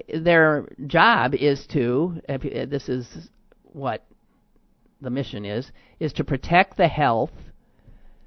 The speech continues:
of all Americans and provide essential human services, especially for those least able to help themselves. And, uh,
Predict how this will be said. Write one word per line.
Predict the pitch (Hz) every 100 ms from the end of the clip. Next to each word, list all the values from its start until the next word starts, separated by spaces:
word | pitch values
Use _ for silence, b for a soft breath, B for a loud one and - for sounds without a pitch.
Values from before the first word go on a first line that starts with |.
| b b
of | - 139
all | 139 156
Americans | 165 151 131 127 - 131 131
and | 151 135
provide | 127 131 139 147 151
essential | 127 - 156 160 170 151
human | - 160 156 135 131 139 _
services, | - 156 139 127 - 104 107 - b b b
especially | 151 - 190 190 190 165
for | 156
those | 143 135 135 131
least | 156 175 - -
able | 139 135 127 123
to | 139
help | 120 131 131 -
themselves. | 117 - 143 117 107 101 - b b b b b
And, | - 123 123 123 120
uh, | 113 110